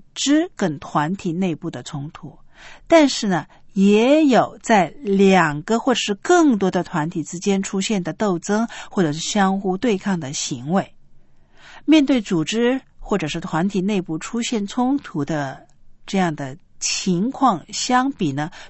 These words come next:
组织或者是团体之间的冲突规模是比较小的，但是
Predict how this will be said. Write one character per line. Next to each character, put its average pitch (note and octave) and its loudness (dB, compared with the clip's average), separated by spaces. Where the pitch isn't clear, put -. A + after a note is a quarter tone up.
组 D3+ -4
织 G#3+ -2
或 - -4
者 D#3 -6
是 C#3+ -8
团 D3+ -6
体 E3+ -6
之 D#3+ -10
间 F#3 -2
的 D#3 -6
冲 G3 -4
突 C3+ -14
规 G#3+ 2
模 A3+ -2
是 - -6
比 - -16
较 F#3 -4
小 - -6
的， - -12
但 E4 4
是 F3 -2